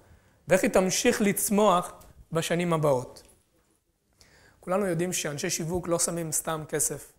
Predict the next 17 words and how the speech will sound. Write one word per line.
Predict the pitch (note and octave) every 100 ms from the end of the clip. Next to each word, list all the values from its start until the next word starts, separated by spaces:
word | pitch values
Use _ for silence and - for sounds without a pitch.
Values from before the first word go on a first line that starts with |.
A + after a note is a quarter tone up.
| _
בערוץ | C#3+ C#3+ D3+ D3+ -
מדיה | D3 C#3
מסוים, | C3+ - C3+ D#3+
הם | D3
שמים | F3 E3+
כסף | F3 F3+
כי | E3+ D#3
כנראה | D#3+ D#3 D#3
זה | D3
מביא | D3 C#3+
תוצאות. | D3 C#3+ C#3 C3 D#3+ - _ _ _ - - - - _ _ _ -
ואכן | D3 D3 G#3+ G3+
מילת | F3 G3+
המפ-, | A3 F3+ -
מילות | E3+ F3 A3+ A#3+
המפתח | G#3+ F3 - - F#3+ E3 -
פה, | - F#3 F#3 F#3